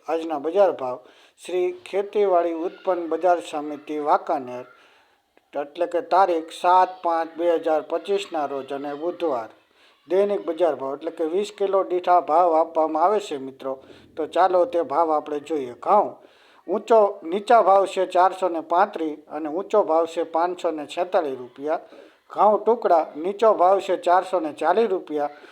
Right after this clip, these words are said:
ઊંચો ભાવ છે પાંચસો ને ચાર રૂપિયા. બાજરો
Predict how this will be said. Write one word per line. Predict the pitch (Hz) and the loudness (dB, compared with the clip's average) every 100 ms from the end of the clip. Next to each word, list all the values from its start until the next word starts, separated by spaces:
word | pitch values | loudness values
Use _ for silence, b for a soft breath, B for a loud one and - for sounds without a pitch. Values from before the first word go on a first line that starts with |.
| B - | B -8
ઊંચો | 175 - 214 | -8 2 4
ભાવ | 160 170 | 6 4
છે | 175 180 | 2 0
પાંચસો | 170 156 180 175 175 | 0 0 -2 -2 -4
ને | 156 | -4
ચાર | 156 175 180 | -2 2 2
રૂપિયા. | 143 131 - 120 120 b b b b | 0 -10 -12 -12 -12 b b b b
બાજરો | 147 196 214 202 147 | 2 2 4 0 0